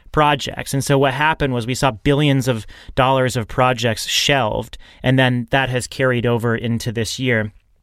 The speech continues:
When the tariffs actually did come out, and they were, again, closer to ten cents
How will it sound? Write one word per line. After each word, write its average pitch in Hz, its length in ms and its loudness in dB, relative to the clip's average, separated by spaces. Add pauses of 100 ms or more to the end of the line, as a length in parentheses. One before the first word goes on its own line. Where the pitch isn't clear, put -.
(180)
When 170 120 0
the 156 80 4
tariffs 220 340 -2
actually 151 280 -2
did 208 300 0
come 107 260 -2
out, 113 260 0
and 131 80 -4
they 123 80 2
were, 117 120 -2 (140)
again, 151 220 0
closer 139 320 0
to - 60 -16
ten 185 280 -2
cents 123 320 -2